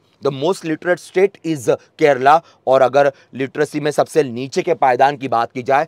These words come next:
तो बिहार का नंबर यहाँ पे आता है according to this report। ओके, अ, आप में से कोई मुझे बताएगा कि, अ, पुरुषों का लिटरेसी रेट कितना है?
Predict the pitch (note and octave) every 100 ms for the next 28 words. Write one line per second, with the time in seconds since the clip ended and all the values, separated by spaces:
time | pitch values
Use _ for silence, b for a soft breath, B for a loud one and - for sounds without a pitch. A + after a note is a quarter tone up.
0 | b - E3+ D3 C3+ A2+ D#3+ G3 E3+ B2+
1 | A#2 A2+ B2 C3 b B2 A2+ G#2+ A#2+ G#2
2 | F#2 A2 A2 C3 - - A2+ A#2+ A2+ A2+
3 | C3 A#2+ A#2 G#2 G2+ A2 G2+ - - C#3
4 | G#3+ - b b b b E3+ F#3 G3+ -
5 | _ E3 G3 B3 C4+ C#4+ C#4 C#4 C4 C4
6 | F#3 F#3 G3+ A#3+ D#3 - _ _ _ _
7 | _ _ _ _ _ _ - F3+ F#3 -
8 | - D3+ D3+ - F3 F3 - A#3+ A#3+ A#3
9 | - _ _ _ _ _ _ _ _ _
10 | _ _ _ C3+ D3+ - G3 A3 G3+ G3+
11 | G3+ F#3+ F#3+ A3